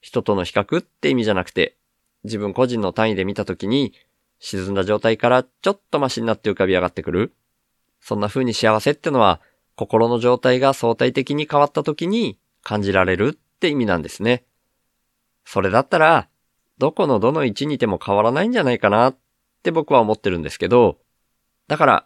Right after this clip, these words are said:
原始人であっても、超貧困国の人であっても、全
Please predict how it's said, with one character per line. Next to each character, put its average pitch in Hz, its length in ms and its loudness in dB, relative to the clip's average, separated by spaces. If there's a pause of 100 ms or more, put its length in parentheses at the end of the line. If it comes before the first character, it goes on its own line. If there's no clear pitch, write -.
原 104 160 0
始 110 180 -6
人 117 160 -2
で 90 80 2
あ 92 40 2
っ 104 60 -4
て 113 120 -2
も、 87 180 -2 (480)
超 156 260 2
貧 117 220 -4
困 113 140 0
国 104 220 -6
の 90 60 -6
人 107 200 -4
で 98 80 2
あ 107 40 4
っ - 60 -14
て 123 120 0
も、 87 200 0 (160)
全 113 160 -2